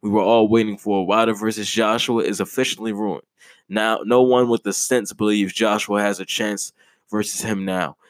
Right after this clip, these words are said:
even if he goes back and beats Ruiz. He's got a glass jaw. That is the point. Mega fight equals ruin. That is the damn point, people. Wake up.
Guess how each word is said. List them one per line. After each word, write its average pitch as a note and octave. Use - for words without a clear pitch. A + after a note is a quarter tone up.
even A#2+
if A2
he A#2+
goes A#2
back A2
and A2
beats A#2
Ruiz. F2
He's G#2+
got A2
a G#2
glass A2
jaw. G2+
That A2+
is A2
the A#2
point. F#2
Mega A#2
fight A#2
equals G2+
ruin. G2
That A2+
is G#2+
the G2+
damn G#2
point, G2
people. G2
Wake G#2
up. F#2+